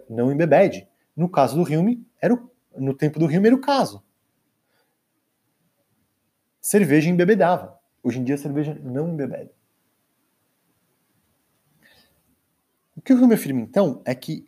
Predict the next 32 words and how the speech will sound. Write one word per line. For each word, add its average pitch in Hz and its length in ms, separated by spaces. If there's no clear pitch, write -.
a 147 120
gente 147 200
frequentemente 190 800
em - 20
nossas 98 300
vidas 110 500
tem 123 160
uma 123 120
experiência 123 540
de 202 80
uma 220 180
coisa, 175 480
uma 123 160
outra 240 260
experiência 175 420
de 127 120
outra 143 240
coisa, 170 520
e 143 60
a 143 40
gente 175 160
vai 180 160
juntar 220 720
essas 135 300
duas 156 260
coisas 156 320
a 175 60
partir 175 240
de 170 80
uma 165 100
ligação 160 460
necessária. 156 680